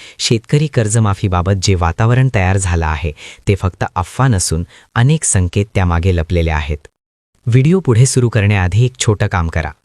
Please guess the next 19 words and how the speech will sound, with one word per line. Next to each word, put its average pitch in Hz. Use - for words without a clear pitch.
हा 101
व्हिडिओ 92
लाईक 92
करा, 82
चॅनलला 156
सबस्क्राईब 135
करा 87
आणि 101
कमेंटमध्ये 104
तुमचा 101
जिल्हा 92
लिहा, 78
कारण 87
अशा 87
महत्त्वाच्या 95
अपडेट्स 82
तुम्हाला 90
वेळेवर 92
मिळाव्यात, 82